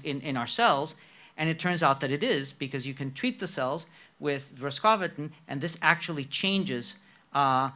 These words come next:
the fraction of cells that produce tyrosine hydroxylase. This is really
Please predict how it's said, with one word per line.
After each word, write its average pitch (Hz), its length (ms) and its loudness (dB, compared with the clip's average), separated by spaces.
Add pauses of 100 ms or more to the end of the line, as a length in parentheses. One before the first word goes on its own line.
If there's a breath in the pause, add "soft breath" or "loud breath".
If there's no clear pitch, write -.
(140)
the 131 360 -2
fraction 165 560 4
of 131 80 -4
cells 135 420 2 (280 loud breath)
that 127 320 2
produce 139 480 -2 (100)
tyrosine 139 360 0
hydroxylase. 131 580 -2
This 165 160 -2
is 220 100 -2
really 220 200 2